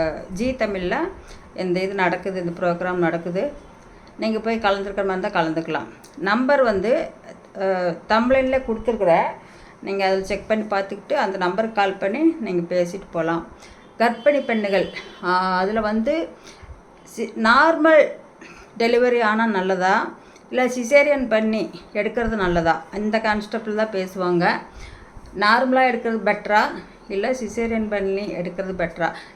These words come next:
இது வந்து ரெண்டு பேர் பேசணும். ஒரு அணி அந்த பக்கம் பேசுவாங்க, ஒரு அணி நீங்க பேசணும். சப்போஸ் நல்ல ஒரு பேச்சாளராக இருந்தா உங்களுக்கு நல்ல ஒரு இது தானே. ஆ, ஜீ தமிழ்ல போய் பேசுறதுன்னா சின்ன விஷயமா? முடிஞ்சதுன்னா ட்ரை பண்ணுங்க, எல்லாரும் போய் பேசுங்க.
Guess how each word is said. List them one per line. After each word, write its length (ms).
இது 320
வந்து 260
ரெண்டு 240
பேர் 220
பேசணும். 600
ஒரு 200
அணி 160
அந்த 200
பக்கம் 280
பேசுவாங்க, 320
ஒரு 160
அணி 120
நீங்க 460
பேசணும். 300
சப்போஸ் 380
நல்ல 260
ஒரு 100
பேச்சாளராக 540
இருந்தா 180
உங்களுக்கு 260
நல்ல 200
ஒரு 160
இது 180
தானே. 280
ஆ, 60
ஜீ 120
தமிழ்ல 400
போய் 140
பேசுறதுன்னா 560
சின்ன 260
விஷயமா? 640
முடிஞ்சதுன்னா 380
ட்ரை 280
பண்ணுங்க, 260
எல்லாரும் 260
போய் 220
பேசுங்க. 400